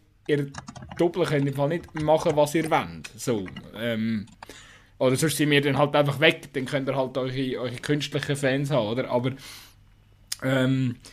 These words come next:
ich glaub, das, das ist schon sehr, sehr, es, bo-, zum es nochmal zurück zu, oder zum den Bogen zurückzuschlagen auf Barcelona, ich glaub, es ist schon sehr ein gutes Zeichen, grad zum sehen, okay, da ist irgendwie grad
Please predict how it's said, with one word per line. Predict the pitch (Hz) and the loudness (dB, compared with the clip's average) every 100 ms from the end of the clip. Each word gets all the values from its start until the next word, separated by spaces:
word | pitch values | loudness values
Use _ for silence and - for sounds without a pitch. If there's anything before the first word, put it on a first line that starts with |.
| - - - | -20 -20 -18
ich | - | -6
glaub, | 156 | -4
das, | - - - | -2 -4 -2
das | 190 | 0
ist | 180 | 4
schon | 208 208 | 4 4
sehr, | 175 - 196 185 - - _ | 2 2 6 4 2 -16 _
sehr, | 156 196 180 165 | -4 0 0 -2
es, | 165 - - _ _ _ _ _ - _ | -6 -8 -12 _ _ _ _ _ -20 _
bo-, | 165 175 175 | 4 4 4
zum | 175 | -2
es | 160 | 0
nochmal | 170 165 | 2 0
zurück | 143 180 180 - | 2 2 2 -4
zu, | - 160 | -12 -8
oder | 147 143 151 143 | -4 -4 -2 -4
zum | 143 151 | -4 -4
den | 139 | 0
Bogen | 156 156 143 | 2 0 -2
zurückzuschlagen | 165 143 - - 147 139 131 131 | -4 -6 -12 -2 2 4 2 -2
auf | 135 139 - - | -6 -6 -14 -4
Barcelona, | 139 135 147 170 156 | -2 0 0 2 0
ich | 139 | 0
glaub, | 151 | -2
es | 143 | 0
ist | |
schon | - 175 | 0 2
sehr | 190 180 | 2 2
ein | 160 - | 2 0
gutes | 170 165 - - | 2 2 0 -2
Zeichen, | 156 151 160 151 | 2 4 4 2
grad | 156 160 160 - - - - - _ - | 2 2 2 -10 -20 -20 -20 -20 _ -2
zum | 160 151 | 0 0
sehen, | - 165 160 196 196 - - _ | 0 4 6 6 2 -4 -20 _
okay, | 143 139 180 170 113 - - - - | -6 6 8 8 4 -6 -16 -16 0
da | 160 | 2
ist | 156 | 4
irgendwie | 160 156 151 | 4 4 2
grad | 131 139 | 2 0